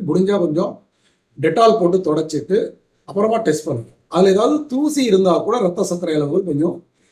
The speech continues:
அதிகமா தான் காமிக்கும். So, சர்க்கரை வியாதியை கட்டுப்படுத்துறதுல, சர்க்கரை அளவுகளை கட்டுக்குள்ள வைக்கிறதுல உணவு முறை தான் ரொம்ப, ரொம்ப முக்கியமான ஒரு ரோல். அதுல paleo diet வந்து ரொம்ப அழகா வேலை செய்யும்.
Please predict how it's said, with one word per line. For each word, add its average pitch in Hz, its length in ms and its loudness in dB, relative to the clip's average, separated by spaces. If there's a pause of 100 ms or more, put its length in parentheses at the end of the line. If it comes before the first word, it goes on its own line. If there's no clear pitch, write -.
(140)
அதிகமா 147 440 4
தான் 143 140 -4
காமிக்கும். - 220 -20 (440)
So, 180 340 6
சர்க்கரை 208 500 0
வியாதியை 202 480 4
கட்டுப்படுத்துறதுல, 160 1080 -2
சர்க்கரை 208 500 -2
அளவுகளை 180 480 4
கட்டுக்குள்ள 180 500 0
வைக்கிறதுல 135 500 0 (760)
உணவு 285 360 6
முறை 190 220 6
தான் 196 180 4
ரொம்ப, 156 200 0
ரொம்ப 165 240 2
முக்கியமான 160 480 0
ஒரு 120 220 2
ரோல். 147 360 2
அதுல 147 260 0
paleo 180 480 2
diet 147 200 0
வந்து 147 380 -4 (400)
ரொம்ப 180 340 4
அழகா 180 240 4
வேலை 147 240 2
செய்யும். - 400 -10